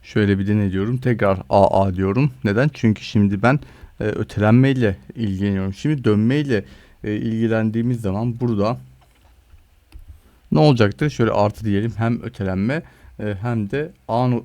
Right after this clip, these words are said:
A taban noktası etrafında, e, döndüğünü varsayalım arkadaşlar. A noktası etrafında, e, dönüyoruz. Şöyle. Bizim neyimiz olacaktır? E, A,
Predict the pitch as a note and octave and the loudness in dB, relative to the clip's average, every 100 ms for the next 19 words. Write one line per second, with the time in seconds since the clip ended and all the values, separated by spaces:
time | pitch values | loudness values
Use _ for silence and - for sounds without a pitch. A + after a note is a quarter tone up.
0 | A2 A2+ A2+ - G#2 A2+ A2+ A2 - A2 | -4 -2 -2 -4 -6 -2 -2 -4 -8 -6
1 | A2+ G#2+ A2+ G#2 - G#2 G2+ - - - | -4 -4 -6 -6 -2 -2 -2 -6 -20 -20
2 | - G#2+ G#2 G2 F#2+ G#2+ G#2+ G#2+ G#2+ G#2 | -6 -2 0 0 4 6 6 6 4 4
3 | E2+ G2 F#2 - G2 F#2 F2+ - G#2 - | 0 0 0 0 -2 -2 -4 -6 -6 -4
4 | C3 G#2 G2+ - G2+ A2 G2 G#2 A2 G#2 | -2 0 -2 -6 -6 -6 -4 -4 -2 -2
5 | G2 - - _ - G2 F#2 F2+ F#2 F2+ | -2 -6 -20 _ -8 -4 -2 -2 -2 -2
6 | F#2 B2+ - - - - - F#2+ F#2 A2 | -4 -6 -10 -20 -20 -16 -4 -2 -2 -2
7 | B2 - - - - _ _ _ _ _ | -4 -8 -20 -20 -20 _ _ _ _ _
8 | _ _ _ _ _ _ _ _ _ - | _ _ _ _ _ _ _ _ _ -20
9 | _ - - - _ B2 A#2+ B2+ C3 B2+ | _ -20 -20 -20 _ -6 0 2 2 2
10 | A2+ F#2+ G2 F#2+ D3 D3 - A#2+ A2+ - | 0 -2 -4 -6 -8 -8 -8 -8 -6 -2
11 | G#2+ A2 | 2 2